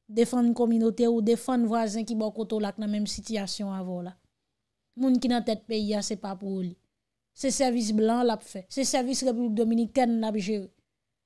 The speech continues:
Mais ou même ou lage sous contre laisser au fait. Défendre tête ou. Milouz Chalestin, c'est un jeune infirmière qui gagne vingt et un l'année, qui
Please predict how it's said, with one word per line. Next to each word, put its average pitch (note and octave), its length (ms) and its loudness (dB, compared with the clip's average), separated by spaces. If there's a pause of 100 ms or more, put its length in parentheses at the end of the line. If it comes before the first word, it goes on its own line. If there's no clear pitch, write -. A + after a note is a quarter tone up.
Mais G#3+ 180 -14
ou A#3+ 120 2
même A3+ 240 2
ou A3+ 40 0
lage G3+ 300 -2
sous F#3+ 180 -6
contre G3 240 -8
laisser G3 280 -4
au F#3 80 -4
fait. F#3+ 260 -14 (220)
Défendre G3 480 -4
tête F3+ 260 -10
ou. - 40 -16 (1700)
Milouz B4 760 10
Chalestin, F#4+ 680 6
c'est D#4 200 4
un G#4+ 300 8
jeune G4+ 440 6
infirmière F#4 420 6
qui F#4 140 4
gagne F4+ 260 6
vingt C#4+ 280 4
et F4 180 8
un E4+ 40 4
l'année, D4+ 420 8 (440)
qui A4+ 100 6